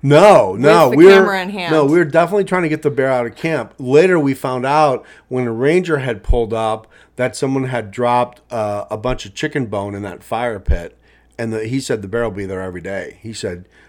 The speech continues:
Speaker 1: "Yeah, you scared off the bear today, but it'll be there tonight," you know, a few hours later.
Speaker 2: And that's the problem with bear overall.
Speaker 1: That,
Speaker 2: It's
Speaker 1: that's, that's a huge problem. So let's, let's kinda keep talking about that, because I know that's, that's a huge, uh,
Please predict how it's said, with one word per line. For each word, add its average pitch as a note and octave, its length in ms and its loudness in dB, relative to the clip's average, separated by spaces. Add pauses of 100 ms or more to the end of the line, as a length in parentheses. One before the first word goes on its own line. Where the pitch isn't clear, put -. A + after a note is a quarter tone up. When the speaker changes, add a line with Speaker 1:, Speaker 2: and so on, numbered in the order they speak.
(120)
Speaker 1:
"Yeah, A2 160 -6
you A2+ 160 -6
scared C3 260 -4
off A#2+ 160 -4
the A#2 100 -10
bear A2 180 -4
today, G#2+ 420 -6
but F#2+ 260 -10
it'll G#2 160 -8
be G2 160 -10
there F#2+ 140 -8
tonight," F#2+ 540 -14
you F#2+ 80 -14
know, F2+ 100 -12
a F2+ 60 -14
few G#2 200 -10
hours E2+ 300 -12
later. F#2 320 -14
Speaker 2:
And C#4 140 -6
that's D4 240 -4
the A3 100 -10
problem D#3+ 400 -10
with C#3 160 -20
bear C3 420 -18
overall. C#3 600 -14
Speaker 1:
That, F3 340 2
Speaker 2:
It's C#3+ 160 -4
Speaker 1:
that's, D3 320 -2
that's D3 280 -6
a C#3+ 60 -6
huge C3+ 220 -8
problem. A2 220 -8
So C#3+ 160 -4
let's, D#3+ 320 -6
let's C#3+ 260 -8
kinda D#3 260 -10
keep D3 200 -14
talking C3 260 -8
about G2+ 220 -12
that, G#2 220 -12 (200)
because F#3+ 220 -10
I F#3+ 80 -4
know F#3 180 -2
that's, E3+ 320 -4 (140)
that's D3+ 280 -4 (120)
a B2+ 100 -4
huge, C3+ 680 -6 (720)
uh, G#2 800 -6